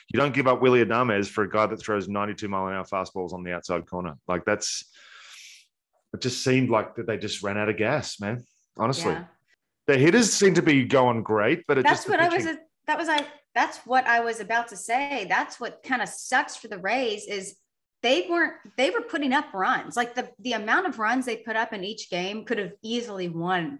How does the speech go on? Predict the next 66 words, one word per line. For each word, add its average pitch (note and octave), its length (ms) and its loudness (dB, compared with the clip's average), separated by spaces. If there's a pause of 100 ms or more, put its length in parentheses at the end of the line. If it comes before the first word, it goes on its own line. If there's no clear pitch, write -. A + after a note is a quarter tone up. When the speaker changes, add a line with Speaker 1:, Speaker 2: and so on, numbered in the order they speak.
(180)
Speaker 2:
a F3 80 -4
game. E3+ 360 -2
Speaker 1:
Correct. F#3 120 -18 (320)
Speaker 2:
So B3 140 0
it's A#3+ 140 0
not B3 220 4
like C#4+ 180 4
their A#3 200 4
offense A#3 480 2
went F#3+ 200 -6
silent. E3 640 -2
It G#3 140 -4
was G#3 200 -6
just - 500 -6
their, G3 360 -4 (180)
their F#3+ 140 -4
pitching - 580 -6 (140)
just F#3 200 -12
kinda, F3 380 -2
Speaker 1:
Yeah. - 160 -14
Speaker 2:
which F#3+ 180 -4
is F3+ 200 -8
exactly F#3+ 460 -4
the F3 100 -10
point F#3+ 260 -10
that - 100 -12
you're F3 100 -6
making. F3 340 -6
But E3+ 140 -8
they F#3+ 80 -8
put F#3+ 160 -8
up F3 140 -6
six - 360 -10
runs, A3+ 260 -2
four G#3+ 260 -6
runs, G3+ 260 -4
and F#3 160 -8
five F#3 280 -2
runs. - 440 -12 (800)
Speaker 1:
Which C3+ 160 2
is B2+ 100 2
normally D3+ 220 6
the C#3+ 80 6
way C#3+ 120 8
the C3 100 4
Rays C3 220 4
would G#2+ 100 -2
win, G#2+ 260 2
or B2+ 160 6
Speaker 2:
Yeah. A#2 60 6
Speaker 1:
one B2+ 200 4
nothing A#2+ 300 2
or G#2+ 100 0
two A#2+ 160 -2
nothing. G2 380 -6
So A#2+ 320 4
that's C3+ 320 2
my A#2 120 2
point, A2+ 340 -4
is G#2 160 -6
that A#2 120 -4
they A2+ 100 -2
just G#2+ 200 -8
ran A2+ 280 -2
out C3+ 200 2
of A#2+ 280 2